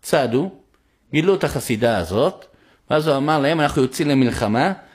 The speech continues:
מהצד הרביעי איפה שהנחשים." הריבו את החסידות האלה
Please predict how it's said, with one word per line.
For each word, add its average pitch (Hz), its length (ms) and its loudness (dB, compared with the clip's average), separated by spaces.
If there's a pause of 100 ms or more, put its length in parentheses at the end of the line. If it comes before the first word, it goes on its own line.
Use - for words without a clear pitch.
(120)
מהצד 131 540 0
הרביעי 143 600 2
איפה 165 220 0
שהנחשים." 117 760 -2 (1300)
הריבו 190 580 2
את 156 140 -2
החסידות 127 640 0
האלה 104 440 -2